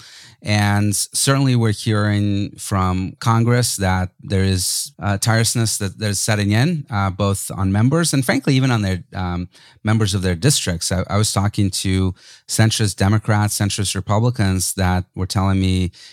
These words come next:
in the last couple of months that, uh, they're hearing from their constituents saying, "Why are we spending so much money on Ukraine when we have all these issues at home, you know, uh, lack of healthcare, rising crime, and so forth?" Um, so there is that pressure that's bubbling up from, from the bottom up.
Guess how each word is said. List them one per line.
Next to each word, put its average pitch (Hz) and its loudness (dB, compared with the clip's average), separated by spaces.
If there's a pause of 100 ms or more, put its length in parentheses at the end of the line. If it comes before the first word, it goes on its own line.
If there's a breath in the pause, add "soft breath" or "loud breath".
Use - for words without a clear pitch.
(120)
in 98 -2
the 92 2
last 95 2
couple 92 -2
of 90 2
months 123 2
that, 90 -2
uh, 95 0
they're 92 0
hearing 107 2
from 104 -2
their 104 2
constituents 104 -2
saying, 98 0
"Why 101 0
are 107 4
we 107 2
spending 104 0
so 104 -2
much 101 -2
money 101 2
on 98 2
Ukraine 101 2 (340 loud breath)
when 98 -2
we 95 2
have 95 2
all 95 0
these 95 -2
issues 92 -2 (320 loud breath)
at - -8
home, 101 2 (140)
you 104 -4
know, 87 -4 (100)
uh, 82 -10
lack 92 -6
of 92 -8
healthcare, 90 0 (100)
rising 95 0
crime, 87 -2
and 87 -8
so 113 -2
forth?" 78 -10 (480 loud breath)
Um, 92 0
so 104 0
there 110 2
is 151 4
that 113 0
pressure 104 -2
that's 104 -8
bubbling 98 0
up 98 0
from, 90 -4
from 90 -6
the 87 -2
bottom 117 2
up. 95 -4